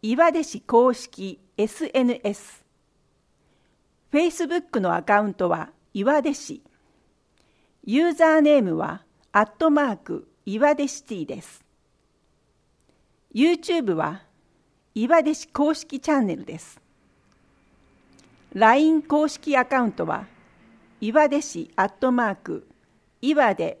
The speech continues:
ドットシティです。紙面にあるラインのキューアールコードもご利用ください。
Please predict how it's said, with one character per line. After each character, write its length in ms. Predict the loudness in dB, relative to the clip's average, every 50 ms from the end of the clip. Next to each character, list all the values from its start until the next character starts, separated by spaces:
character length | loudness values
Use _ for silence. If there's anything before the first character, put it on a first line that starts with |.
| _ -6
ド 120 | -6 -6
ッ 20 |
ト 460 | -6 -8 _ -6 -4 -4 -4 -4 _ _
シ 180 | -20 -18 -14 -8
テ 100 | -6 -6
ィ 100 | -6 -6
で 180 | -10 -12 -14
す。 240 | -16 -20 -20 -20 _ _ _ _ _ _ _ _ _ _ _ _ _ _ _ _ _ _ _ _ _ _ _ _ _ _ _ _ -10
紙 140 | -8 -4
面 240 | -2 0 2 2 0
に 140 | 0 0 -2
あ 100 | -2 -2
る 260 | -2 -4 -6 -8 -10 _ _ _
ラ 220 | -6 -2 0 0 2
イ 160 | 2 2 2
ン 140 | 2 2 4
の 180 | 4 2 2
キ 240 | 0 -4 -6 -2 0
ュ 140 | 0 2 2
ー 100 | 2 2
ア 40 | 2
ー 20 |
ル 100 | 0 -2
コ 180 | -4 -2 -2 -2
ー 40 | 0
ド 100 | -2 -4
も 200 | -4 -6 -10 -10
ご 140 | -6 -6 -4
利 80 | -2 -2
用 160 | -2 -2 -4
く 80 | -4 -6
だ 120 | -8 -6
さ 200 | -4 -4 -4 -4
い。 80 | -4